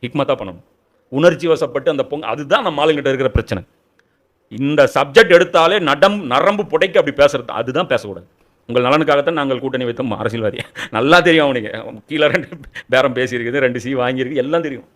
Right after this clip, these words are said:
ஆனா மக்கள் முன்னாடி வந்து அப்படி பேசுவாங்க. நம்ம வந்து அந்த மாதிரி உண்மை பேசுறதுக்கு பயிற்சி எடுக்கணும். நம்முடைய உணர்வுகளை கட்டுப்படுத்திட்டு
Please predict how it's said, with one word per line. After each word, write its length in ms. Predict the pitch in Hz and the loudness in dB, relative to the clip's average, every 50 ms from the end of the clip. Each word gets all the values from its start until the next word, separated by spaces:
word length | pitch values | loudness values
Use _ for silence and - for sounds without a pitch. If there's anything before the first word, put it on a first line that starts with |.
| _ - | _ -10
ஆனா 360 | - 135 151 180 214 - - - _ - | -8 -4 -2 -2 -2 -4 -6 -10 _ -12
மக்கள் 260 | 131 123 127 165 156 | -10 -6 -4 -4 -4
முன்னாடி 160 | 151 139 139 | -4 -6 -8
வந்து 160 | 135 143 156 | -8 -6 -6
அப்படி 220 | 143 123 123 117 127 | -8 -8 -8 -10 -12
பேசுவாங்க. 240 | 120 - 113 98 - _ _ _ _ _ _ _ _ _ _ _ _ _ - | -10 -12 -12 -14 -16 _ _ _ _ _ _ _ _ _ _ _ _ _ -12
நம்ம 300 | 113 104 113 147 170 170 | -8 -6 -4 0 2 2
வந்து 180 | 160 156 160 170 | 2 4 2 2
அந்த 160 | 147 135 131 | 2 2 0
மாதிரி 360 | 127 135 147 147 135 139 156 | 0 0 0 0 0 0 -2
உண்மை 360 | 170 147 151 180 190 196 190 - | -2 -2 -2 0 0 0 0 0
பேசுறதுக்கு 440 | 160 147 123 143 139 131 135 - 214 | 0 0 0 -2 -6 -6 -6 -6 -6
பயிற்சி 340 | - - 143 147 143 - 131 | -4 -2 -2 -2 -2 -4 -10
எடுக்கணும். 260 | 113 98 - - _ _ _ _ _ _ _ _ _ - | -12 -12 -18 -20 _ _ _ _ _ _ _ _ _ -6
நம்முடைய 320 | 123 131 139 135 123 110 | -4 -2 0 0 2 4
உணர்வுகளை 360 | 156 170 170 160 156 147 135 | 6 6 6 8 6 4 4
கட்டுப்படுத்திட்டு 840 | - 151 117 - 147 131 143 - - - 120 107 110 127 143 - | 2 0 -2 -2 -2 0 0 0 0 -2 -4 -2 -2 -2 -2 -4